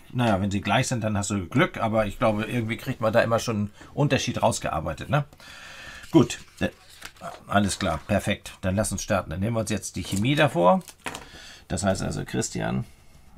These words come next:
Ähm, und dann haben wir den zweiten, ersten,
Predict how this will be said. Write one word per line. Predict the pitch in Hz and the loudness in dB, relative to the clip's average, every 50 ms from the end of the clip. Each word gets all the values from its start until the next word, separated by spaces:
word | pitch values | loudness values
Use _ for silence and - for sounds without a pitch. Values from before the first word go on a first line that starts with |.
| - - - - - - - - - - - - - - - - - - - - - - - - - - - - - | -20 -18 -18 -16 -16 -16 -16 -18 -18 -20 -20 -20 -20 -20 -20 -20 -20 -20 -20 -20 -18 -18 -18 -16 -16 -16 -14 -14 -12
Ähm, | - - - - - - - - - - - - - - - - - - - | -12 -12 -12 -10 -10 -10 -10 -10 -10 -10 -10 -10 -10 -10 -12 -12 -12 -12 -10
und | 90 85 80 | -8 -6 -6
dann | 80 85 87 | -4 -4 -4
haben | 87 87 90 | -4 -2 -4
wir | 87 | -4
den | - 80 78 - | -4 -4 -4 -4
zweiten, | - - 92 87 101 123 - 147 151 170 180 151 - | -2 0 2 2 2 2 2 0 0 0 -2 -2 -4
ersten, | - 92 101 113 - - - 135 147 165 185 196 | -2 -2 0 0 0 0 0 0 2 4 2 2